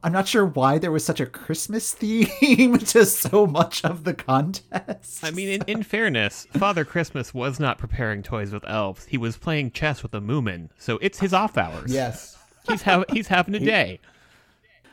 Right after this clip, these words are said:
Speaker 1: Yeah, w-, were either of you familiar with Moomins before,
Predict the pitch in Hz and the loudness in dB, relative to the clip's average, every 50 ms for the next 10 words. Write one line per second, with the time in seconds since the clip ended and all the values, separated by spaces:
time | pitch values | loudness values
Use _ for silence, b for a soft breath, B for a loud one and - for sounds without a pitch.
0 | b b b b b b b b b 180 170 240 - 202 214 - - 202 254 254 | b b b b b b b b b 0 0 2 2 4 2 4 6 6 4 4
1 | - 247 220 285 330 339 349 330 - 233 233 - - 220 180 143 156 165 175 180 | 4 2 2 2 2 -2 -4 -2 0 -2 -2 0 0 0 0 0 0 0 0 0
2 | 190 190 190 196 196 190 - 175 180 180 180 180 185 185 180 180 180 185 - - | 0 0 0 -2 -2 -2 0 0 0 2 2 2 0 0 0 -2 -2 -4 -6 -8
3 | - - 156 - - 156 151 151 147 147 151 151 151 | -6 -6 -6 -6 -4 -6 -4 -4 -4 -4 -4 -4 -6